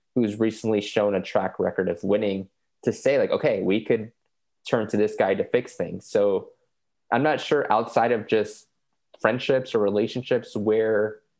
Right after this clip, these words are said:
the interest comes from outside of Lebr-, outside of just LeBron saying,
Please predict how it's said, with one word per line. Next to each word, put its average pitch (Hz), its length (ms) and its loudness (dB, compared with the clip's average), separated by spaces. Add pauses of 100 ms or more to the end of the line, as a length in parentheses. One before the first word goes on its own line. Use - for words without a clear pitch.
(160)
the 110 100 2
interest 117 640 0
comes 101 220 -2
from 95 140 0
outside 101 420 2
of 95 100 0
Lebr-, 110 300 -2 (160)
outside 123 320 4
of 101 80 -2
just 104 160 -2
LeBron 98 460 0
saying, 95 500 -2